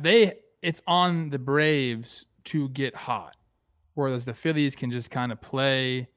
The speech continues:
and just not lose everything completely, n-, avoid a big injury, all that stuff. So in, in that sense, yeah, the Phillies, I believe, probably,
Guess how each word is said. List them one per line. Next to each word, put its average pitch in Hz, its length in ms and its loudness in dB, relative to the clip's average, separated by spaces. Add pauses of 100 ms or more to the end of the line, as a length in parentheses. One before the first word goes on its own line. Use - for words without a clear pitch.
(380)
and 110 220 -6
just 127 200 -6 (560)
not 127 420 0 (1000)
lose 131 420 -2
everything 120 380 -4
completely, 117 380 -10
n-, 104 160 -10 (180)
avoid 135 420 2
a 135 60 0
big 139 260 0
injury, 113 480 -2
all 123 260 0
that 117 220 -2
stuff. - 320 -12
So 120 260 -4
in, 117 160 -8
in 123 120 -6
that 135 240 0
sense, 135 400 -2
yeah, 131 120 0
the 107 80 -6
Phillies, 139 400 -2
I 120 80 -2
believe, 117 460 -6 (340)
probably, 139 800 0